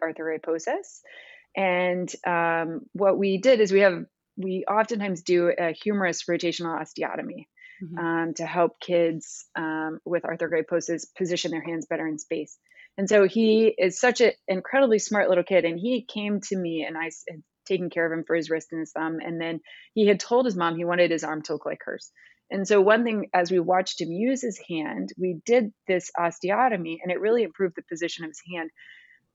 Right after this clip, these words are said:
Speaker 1: Um, but it was really hard to pull out and quantify how. And one thing I noticed when he used the iPad or when he was writing,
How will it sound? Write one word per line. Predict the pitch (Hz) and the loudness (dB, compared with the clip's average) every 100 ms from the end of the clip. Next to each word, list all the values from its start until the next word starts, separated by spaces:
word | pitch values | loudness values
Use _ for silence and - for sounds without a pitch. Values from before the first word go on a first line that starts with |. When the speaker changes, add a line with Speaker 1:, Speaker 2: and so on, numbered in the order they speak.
| _ | _
Speaker 1:
Um, | 185 180 175 175 | -2 0 0 2
but | 208 | 2
it | |
was | 196 220 | 4 6
really | 277 262 | 6 6
hard | 214 220 | 6 4
to | 202 | 4
pull | - - 196 | -4 0 6
out | 185 180 | 6 6
and | 170 170 | 0 -8
quantify | - - 165 170 202 190 233 220 220 214 185 _ - | -12 -6 -4 -4 -8 -6 0 4 4 2 -4 _ -16
how. | - 151 90 285 403 - | -6 -4 -2 -2 -2 -4
And | 214 208 | -2 0
one | 240 | 2
thing | 254 233 | 2 0
I | 196 | 0
noticed | 190 190 185 | 4 2 2
when | 175 | -6
he | 170 | -4
used | 175 180 | -2 -2
the | - 165 | -2 -4
iPad | 160 165 165 165 | -2 -2 0 0
or | 165 | -2
when | 165 | -4
he | 170 | -6
was | 165 156 | -8 -6
writing, | 151 170 180 - 170 | -2 2 2 -2 -10